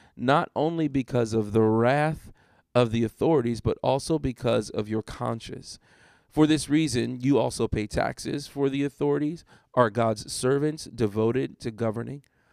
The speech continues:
Pay everyone what is owed, taxes to whom taxes are due,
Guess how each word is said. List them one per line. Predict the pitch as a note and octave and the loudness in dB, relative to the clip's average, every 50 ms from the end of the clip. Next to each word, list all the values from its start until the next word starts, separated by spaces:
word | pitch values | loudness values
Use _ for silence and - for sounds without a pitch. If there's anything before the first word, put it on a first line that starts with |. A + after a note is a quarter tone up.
| _ _ _ _ _ - | _ _ _ _ _ 2
Pay | D#3+ E3 D#3+ E3 - - | 4 6 6 4 4 4
everyone | - D3+ D#3+ D3+ D#3+ E3+ E3 D#3+ C3+ A#2+ A2+ A2 G#2+ B2 C#3 A#2+ - | 2 2 2 2 2 2 2 4 2 2 0 0 -2 -4 -6 -6 0
what | A2 B2 B2+ | 2 2 2
is | B2+ A#2 - - | 2 0 0 0
owed, | - A#2 G#2+ G#2 G#2+ G2+ G2+ - - - _ _ _ _ _ _ - _ _ _ _ | 2 2 4 2 0 -2 -6 -10 -18 -20 _ _ _ _ _ _ -20 _ _ _ _
taxes | - - D3 B2+ C3 C#3 - - C#3 C#3+ C3+ - | -2 2 2 2 2 0 -2 -4 -6 -6 -4 -4
to | - C3 B2 | -4 -2 0
whom | C3+ C3+ C3 C3+ | 0 -2 -2 -2
taxes | A#2+ - B2+ B2 A#2+ - - A#2 A2 | -2 0 0 0 0 -2 -8 -6 -4
are | A#2+ A#2 | -4 -4
due, | A2 B2 C#3+ D3+ D#3 E3 | -2 -2 -2 -2 -2 -2